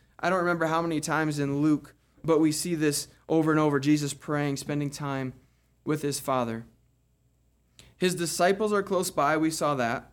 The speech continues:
and Jesus has a couple of questions for his disciples. And I want you to think about this before we jump right into the questions that he asks.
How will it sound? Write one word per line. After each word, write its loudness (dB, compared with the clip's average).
and -2
Jesus -4
has 2
a -6
couple -4
of -4
questions -2
for -2
his -2
disciples. -10
And 4
I 8
want 6
you 6
to 6
think 0
about 2
this 0
before 2
we 2
jump 2
right 4
into 0
the 0
questions 0
that 2
he 2
asks. -2